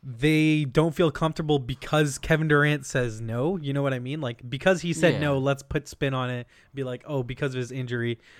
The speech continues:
Speaker 1: that's why we didn't offer him a max, and that's why we didn't get him," right? So,
Speaker 2: Mm-hmm.
Speaker 1: I don't know if it's, it's because of that, but I d-, I don't think that it's, it's, uh, this whole thing is just because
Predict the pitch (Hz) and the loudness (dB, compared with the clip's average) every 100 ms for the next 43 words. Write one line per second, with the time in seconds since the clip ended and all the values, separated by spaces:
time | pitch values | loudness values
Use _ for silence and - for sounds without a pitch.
0 | - - 131 131 143 135 131 131 131 127 | -6 0 0 -2 0 2 4 2 0 0
1 | 127 135 123 117 113 113 - 120 123 120 | 0 -2 -2 -4 -2 -4 -6 -2 -2 -2
2 | 120 113 113 113 _ - - - 127 123 | -2 0 -2 -4 _ -20 -20 -4 -2 0
3 | 123 117 123 110 107 104 113 147 - - | 0 2 0 0 -6 -4 -2 -2 -6 -20
4 | - _ _ - 143 131 110 101 - - | -20 _ _ 2 2 2 -6 -14 -20 -10
5 | - 151 165 160 147 143 - - 135 - | 2 4 6 4 4 -2 -2 -2 -2 -2
6 | 131 131 123 110 113 120 160 208 _ _ | -6 -4 -2 -4 -2 2 2 0 _ _
7 | _ _ _ - 135 127 - _ _ _ | _ _ _ 0 0 0 -6 _ _ _
8 | - 156 135 151 147 170 170 170 156 139 | 2 2 2 2 4 4 2 -2 0 0
9 | 139 135 - 135 _ 143 131 - 131 123 | 0 -2 -6 -16 _ -4 -4 -4 -6 -4
10 | 120 123 - _ - _ _ _ 165 143 | -6 -8 -12 _ -20 _ _ _ 0 0
11 | - 147 135 139 127 117 - 131 - 139 | 2 0 0 -2 -2 -4 -4 -4 -4 -2
12 | 135 120 | -2 -2